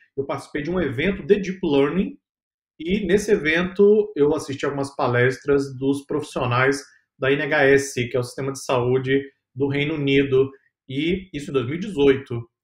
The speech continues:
E lá já estavam aplicando I A em uma série de, de frentes, em vários projetos, não só ligados a imagens médicas, mas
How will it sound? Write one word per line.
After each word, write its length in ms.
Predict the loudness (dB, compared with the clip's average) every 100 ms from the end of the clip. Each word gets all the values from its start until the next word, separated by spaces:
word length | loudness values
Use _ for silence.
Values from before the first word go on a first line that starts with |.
| _
E 80 | -4
lá 400 | 0 2 2 2
já 100 | -2
estavam 360 | -2 -4 -2
aplicando 720 | -2 -4 -8 -6 -6 -4 -2 -2
I 140 | 0
A 260 | 2 0 0
em 220 | -4 -8
uma 200 | -10 -10
série 260 | -4 -2 0
de, 380 | 0 0 0 -2 _ _ _
de 100 | -10
frentes, 640 | -4 0 2 0 -2 -4
em 100 | -2
vários 260 | 0 0 -2
projetos, 760 | -4 -4 0 2 2 0 -8 -14 _ _
não 140 | -6 -6
só 300 | 0 2 4
ligados 400 | 4 4 2 2
a 40 |
imagens 400 | 0 -2 -2 -4
médicas, 560 | -2 0 0 0 -2 -4
mas 220 | -2 -4